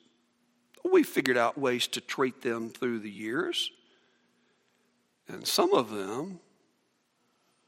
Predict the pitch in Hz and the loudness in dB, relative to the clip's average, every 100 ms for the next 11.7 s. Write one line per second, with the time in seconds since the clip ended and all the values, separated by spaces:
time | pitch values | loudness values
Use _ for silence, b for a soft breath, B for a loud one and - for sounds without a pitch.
0 | _ _ 85 101 113 110 127 - 98 - | _ _ -10 -6 -4 -4 -2 -2 -4 -8
1 | - - - _ _ _ _ _ _ _ | -14 -18 -20 _ _ _ _ _ _ _
2 | _ _ _ _ _ _ _ _ _ _ | _ _ _ _ _ _ _ _ _ _
3 | _ _ _ _ _ _ _ _ _ _ | _ _ _ _ _ _ _ _ _ _
4 | _ B B B - 170 170 156 160 170 | _ B B B 6 8 8 6 4 4
5 | 165 127 - 165 - 127 117 - 175 170 | 2 -4 -2 -2 -2 -2 -2 0 2 2
6 | 143 131 123 120 - 139 135 - 127 131 | 2 0 0 -2 2 4 4 2 2 2
7 | 123 B B B - - 190 202 220 170 | 2 B B B -8 -6 0 0 2 -2
8 | - 135 117 - 117 113 - b b b | -2 -2 -2 -4 -4 -4 -6 b b b
9 | b b - - 120 - 135 113 92 90 | b b -10 -4 0 2 2 0 -2 -10
10 | 101 B B B B - 143 139 151 139 | -14 B B B B -2 0 2 2 0
11 | 123 127 156 233 196 147 147 | -2 0 4 6 6 4 2